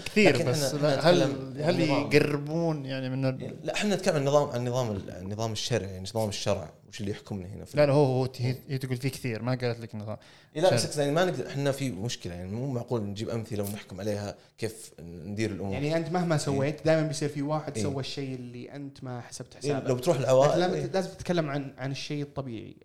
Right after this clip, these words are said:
Speaker 3: أو الشيء ال-، المعتاد.
Speaker 2: إيه.
Speaker 3: أو الشيء المفروض إنه يصير.
Speaker 2: صح.
Speaker 3: يعني مو المفروض إن المرأة تفتح بيت وت-، وتصرف الحالة. مو مفروض، خطأ. المفروض الزوج هو اللي
Speaker 2: صح، إحنا لو بنروح،
Speaker 3: الرجل هو اللي يصرف، مو
Speaker 2: لو
Speaker 3: بأنتي.
Speaker 2: لو بنروح نشوف العوائل بنلقى أمثلة
Speaker 1: أوكي.
Speaker 2: غريبة كذا إحنا ما، يعني ما نعرف عنها، لكن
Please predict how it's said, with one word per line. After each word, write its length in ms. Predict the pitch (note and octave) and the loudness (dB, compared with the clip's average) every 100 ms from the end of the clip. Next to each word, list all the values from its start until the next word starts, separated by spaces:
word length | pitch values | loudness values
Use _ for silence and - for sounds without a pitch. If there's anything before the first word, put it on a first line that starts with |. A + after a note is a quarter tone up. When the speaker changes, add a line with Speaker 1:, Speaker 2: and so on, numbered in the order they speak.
| _ | _
Speaker 3:
أو 40 | A#2+ | -14
الشيء 320 | - C#3+ C3+ | -6 -4 -4
ال-، 200 | B2+ B2 | -6 -6
المعتاد. 500 | C3 C3 B2 A2+ - - _ A#2 | -8 -8 -6 -8 -8 -20 _ -18
Speaker 2:
إيه. 160 | A#2+ - _ _ - | -18 -18 _ _ -6
Speaker 3:
أو 60 | |
الشيء 280 | D#3+ G#3+ A3 | -4 0 2
المفروض 340 | G#3 G#3+ B3+ F#3 | 2 2 0 0
إنه 100 | E3 | 0
يصير. 240 | D#3+ C3 - - - | -2 -6 -12 -18 -14
Speaker 2:
صح. 80 | C3+ - _ | -16 -16 _
Speaker 3:
يعني 120 | C#3 | -2
مو 80 | A3 | 0
المفروض 400 | A3 D#3+ F3 D3 | 0 -2 -2 -2
إن 120 | B2+ | -4
المرأة 320 | B2 C3 B2+ A#2+ | -6 -6 -6 -8
تفتح 300 | C3+ B2+ - | -10 -10 -6
بيت 180 | B2 | -6
وت-، 120 | B2 - | -8 -18
وتصرف 400 | - C3 A2+ - | -18 -18 -18 -20
الحالة. 240 | - - _ - | -20 -20 _ -4
مو 80 | E3+ | 0
مفروض، 280 | C3 G#2 A#2 | 0 -4 -12
خطأ. 280 | - - - - - - | -10 -10 -10 -18 -20 -20
المفروض 220 | C3+ C3 | -16 -14
الزوج 380 | C3 B2+ D3+ C#3+ | -12 -6 -6 -6
هو 60 | B2 | -10
اللي 140 | A2+ - - | -16 -18 -4
Speaker 2:
صح، 160 | D3 | -2
إحنا 200 | - F#3+ | 2 6
لو 100 | D3+ | 6
بنروح، 200 | B2+ D3 | 8 4
Speaker 3:
الرجل 160 | E3 D3+ | 2 -2
هو 60 | |
اللي 160 | C3 B2+ | -4 -6
يصرف، 240 | A#2+ - | -10 -14
مو 140 | - C#3+ | -10 -8
Speaker 2:
لو 80 | - | -8
Speaker 3:
بأنتي. 300 | B2+ - - _ | -10 -14 -20 _
Speaker 2:
لو 100 | B2+ | -2
بنروح 200 | B2+ D#3+ | 0 0
نشوف 160 | C3 B2+ | -2 0
العوائل 300 | A#2 B2+ A2 | 4 4 4
بنلقى 380 | C3+ G#2+ F#2 - | 0 -2 -4 -6
أمثلة 360 | G#2 G2 G2 E2+ | -8 -6 -8 -8
Speaker 1:
أوكي. 140 | F2 | -2
Speaker 2:
غريبة 320 | G2 G2+ E2+ | 2 2 0
كذا 200 | F2+ F#2+ | -4 -6
إحنا 160 | F#2+ G2+ | -6 -4
ما، 260 | G#2+ G#2+ - | -2 -2 -6
يعني 160 | F#2+ F2+ | -10 -8
ما 160 | G2 | -6
نعرف 320 | F#2+ F#2+ F#2 | -6 -6 -8
عنها، 240 | - F#2 G#2+ | -10 -10 -2
لكن 420 | A2 C3+ - A2+ | 2 2 0 -6